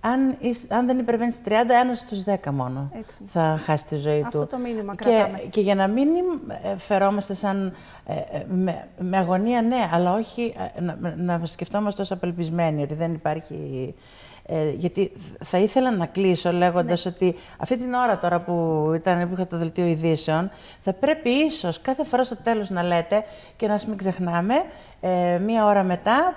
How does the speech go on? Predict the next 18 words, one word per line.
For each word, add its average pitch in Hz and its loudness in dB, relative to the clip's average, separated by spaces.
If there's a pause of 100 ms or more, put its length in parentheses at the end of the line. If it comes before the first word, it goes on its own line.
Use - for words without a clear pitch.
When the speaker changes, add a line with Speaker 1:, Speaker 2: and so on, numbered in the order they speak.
Speaker 1:
όταν 165 -2
τελειώνει 165 -2
το 170 -2
δελτίο 165 -4
ειδήσεων 175 -2
μας, 359 -6
σας, - -12 (140)
σας 180 -8
ανακοινώνουμε 196 0
ότι 254 -4 (380)
όπως 254 6
και 185 -8
κάθε 175 0 (180)
ώρα 392 0
και 262 -6
σ-, - -10
και 196 0
τώρα, 311 6